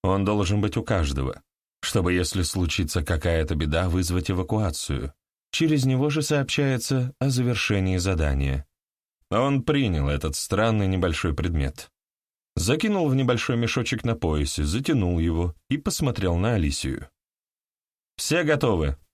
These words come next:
спросила она. "Да", хором ответили учащиеся и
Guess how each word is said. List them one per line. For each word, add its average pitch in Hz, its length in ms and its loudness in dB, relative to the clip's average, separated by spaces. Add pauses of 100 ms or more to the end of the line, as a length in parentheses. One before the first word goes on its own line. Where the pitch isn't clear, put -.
(160)
спросила 76 680 0
она. 67 260 -4 (460)
"Да", 82 540 2 (260)
хором 143 320 2
ответили 110 360 -2
учащиеся 85 720 0
и 95 440 0